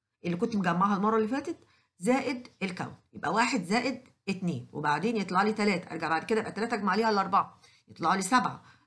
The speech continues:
السبعة أجمع عليها خمسة، يبقى اتناشر، وهكذا. يبقى السطر ده هو عبارة عن الأكوميليتيف أديشن أو الأكوميليتيف صم. بفترض فاريبل اسمه صم، أحط له دايمًا غالبًا بيبقى انيشال فاليو بتاعته صفر،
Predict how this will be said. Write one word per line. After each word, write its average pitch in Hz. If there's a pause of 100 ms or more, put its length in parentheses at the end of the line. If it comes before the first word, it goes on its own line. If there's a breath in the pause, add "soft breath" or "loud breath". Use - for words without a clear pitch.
السبعة 170
أجمع 165
عليها 170
خمسة، 214 (220 soft breath)
يبقى 139
اتناشر، 240
وهكذا. 180 (420)
يبقى 165
السطر 208
ده 208
هو 226
عبارة 202
عن 247
الأكوميليتيف 220 (400)
أديشن 170 (120)
أو 156
الأكوميليتيف 175
صم. 120 (460)
بفترض 160
فاريبل 185
اسمه 165
صم، 139
أحط -
له 165
دايمًا 160
غالبًا 247
بيبقى 190
انيشال 175
فاليو 170
بتاعته 165
صفر، -